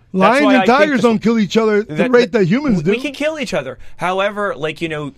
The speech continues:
Speaker 1: it's, it's always kind of been a constant that, like, we work together. Like, you know, you know, it's the worst form of torture.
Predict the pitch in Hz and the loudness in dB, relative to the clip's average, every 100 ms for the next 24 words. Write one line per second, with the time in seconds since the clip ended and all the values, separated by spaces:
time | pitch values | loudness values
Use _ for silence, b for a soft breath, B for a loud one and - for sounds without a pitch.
0 | 127 b b b _ - 165 - 175 202 | -18 b b b _ -6 -6 -4 -4 -2
1 | 202 214 202 185 160 170 160 147 143 151 | -2 -4 -6 -6 -6 -6 -8 -6 -8 -6
2 | - 202 - 151 147 139 135 117 _ _ | -6 -6 -6 -6 -6 -6 -8 -10 _ _
3 | _ _ _ _ _ _ 139 160 151 165 | _ _ _ _ _ _ -8 -6 -4 -4
4 | 170 - - 156 135 139 123 - _ _ | -6 -14 -12 -10 -6 -4 -6 -10 _ _
5 | _ - 139 147 139 135 123 - _ 165 | _ -10 -6 -6 -4 -6 -6 -16 _ -4
6 | 175 185 190 - 151 160 175 - - 160 | -2 -2 -2 -6 -4 -4 -6 -10 -4 -4
7 | 165 147 - 131 127 185 180 | -2 -6 -6 -8 -4 -6 -6